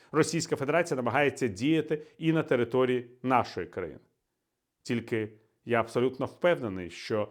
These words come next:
з цих людиноненависницьких планів нічого не вийде. Але для того, щоб їхнє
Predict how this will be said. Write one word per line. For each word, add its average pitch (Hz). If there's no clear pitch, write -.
з -
цих -
людиноненависницьких 123
планів 143
нічого 123
не 127
вийде. 98
Але 117
для 117
того, 117
щоб 110
їхнє 117